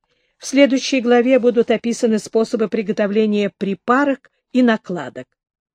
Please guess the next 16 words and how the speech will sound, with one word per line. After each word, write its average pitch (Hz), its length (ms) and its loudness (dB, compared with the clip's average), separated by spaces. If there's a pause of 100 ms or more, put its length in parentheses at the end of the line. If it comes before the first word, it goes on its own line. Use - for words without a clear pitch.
(560)
Руфус 311 480 2
Джордан 214 760 -2
из - 180 -8
Кентукки 190 800 -6 (800)
недавно 330 460 2
рассказал 302 500 0
мне 269 260 0
о 226 40 0
том, 302 360 -2
как 262 220 -2
он 240 160 0
вылечил 254 480 -2
свои 226 600 -2
язвочки 247 720 -2
на 254 160 0
губе. 202 480 -4